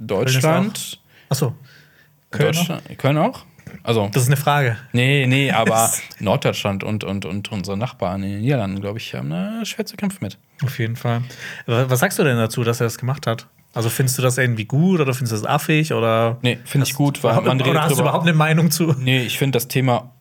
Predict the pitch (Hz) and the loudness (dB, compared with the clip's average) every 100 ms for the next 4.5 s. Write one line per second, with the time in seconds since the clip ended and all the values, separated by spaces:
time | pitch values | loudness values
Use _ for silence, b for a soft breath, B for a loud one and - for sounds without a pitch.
0 | _ - 131 - 127 - - 127 151 - | _ -4 -2 0 -2 -2 -2 0 0 0
1 | 151 120 - - 113 - 117 - 110 - | 0 0 -2 -4 -4 -2 -4 -4 -6 -6
2 | 107 120 110 104 104 101 - 113 - - | -4 0 2 2 0 -4 -6 -8 -10 -18
3 | - - - - - 110 110 117 110 110 | -18 -20 -20 -14 -4 -2 2 2 2 0
4 | 147 127 123 110 107 | 2 2 4 2 0